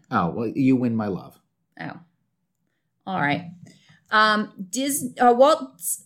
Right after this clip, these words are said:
Speaker 2: chili recipe from the Carnation Cafe has also been released on the Disney Parks blog.
Speaker 1: That's right. And, uh, this is an actual real recipe. I know sometimes you get, uh,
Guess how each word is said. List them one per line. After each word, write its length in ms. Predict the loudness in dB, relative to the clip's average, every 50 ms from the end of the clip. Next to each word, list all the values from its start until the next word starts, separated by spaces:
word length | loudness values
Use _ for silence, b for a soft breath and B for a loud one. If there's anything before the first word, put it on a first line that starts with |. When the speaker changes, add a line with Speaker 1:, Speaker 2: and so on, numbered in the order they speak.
| _ _
Speaker 2:
chili 380 | -6 -4 -2 -2 0 0 0 2
recipe 600 | 2 2 2 0 -6 -8 -6 -6 -4 -4 -6 -6 -10
from 340 | -8 -2 0 0 0 0 0
the 60 | -4
Carnation 480 | -4 -4 -4 -4 -4 -4 -6 -4 -6 -6
Cafe 600 | -4 -4 -6 -6 -4 -2 -2 0 0 0 -2 -4
has 200 | -4 -4 -4 -4
also 300 | -2 -4 -4 -2 -4 -4
been 200 | -4 -4 -4 -4
released 380 | -4 -4 -6 -6 -8 -10 -8 -6
on 80 | -6 -6
the 80 | -6 -6
Disney 260 | -8 -10 -10 -10 -10
Parks 240 | -10 -14 -16 -18 -20
blog. 380 | -18 -16 -14 -12 -12 -12 -12 -8 -6
Speaker 1:
That's 260 | -6 -6 -6 -4 -2
right. 180 | 0 0 0 0
And, 320 | -2 0 0 0 0 0
uh, 280 | 0 -2 -2 -4 -4 -6 -8 -10
this 400 | -6 0 2 2 2 2 2 0
is 140 | 0 2
an 120 | 2 0 0
actual 480 | 0 0 -2 -2 -2 -2 0 0 0 0
real 280 | 2 2 2 2 2
recipe. 500 | 2 0 -2 -2 -4 -6 -6 -8 -6 -6
I 60 | -4 -4
know 160 | -4 -4 -4
sometimes 540 | -4 -4 -4 -6 -8 -10 -10 -8 -8 -6 -6
you 80 | -4 -4
get, 240 | -4 -6 -8 -8 -10 -8 -6 -6
uh, 280 | -6 -6 -6 -10 -12